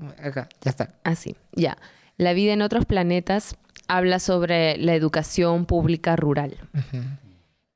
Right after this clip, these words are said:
Speaker 2: Y, de hecho, claro, yo estudié en un colegio público limeño, pero a través de este texto he conocido la realidad de lo que viven en, en provincia,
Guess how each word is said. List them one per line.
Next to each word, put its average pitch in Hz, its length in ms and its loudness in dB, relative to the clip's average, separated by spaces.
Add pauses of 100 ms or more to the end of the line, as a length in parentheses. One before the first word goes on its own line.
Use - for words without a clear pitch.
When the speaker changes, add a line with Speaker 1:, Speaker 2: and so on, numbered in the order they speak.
Speaker 2:
Y, 185 640 2
de 202 200 2
hecho, 220 320 0
claro, 156 260 0
yo 165 120 2
estudié 190 280 2
en 180 120 0
un 185 100 2
colegio 180 320 0
público 190 460 2
limeño, 202 540 0 (920)
pero 175 500 2
a 160 100 0
través 180 420 0
de 196 80 0
este 202 180 -2
texto 190 680 -2 (280)
he 175 280 2
conocido 175 760 0
la 165 160 0
realidad 143 480 -2 (400)
de 156 220 -2
lo 143 200 -2
que 147 140 -6
viven 147 480 -4
en, 151 100 -4
en 135 140 -4
provincia, 196 560 0